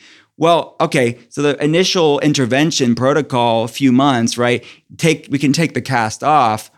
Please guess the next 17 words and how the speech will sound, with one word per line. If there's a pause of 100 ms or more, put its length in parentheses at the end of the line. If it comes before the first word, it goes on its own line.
we
can
reintroduce
some
foods,
go
off
of
some
supplements,
but
still
keep
that
support
ongoing
cyclically,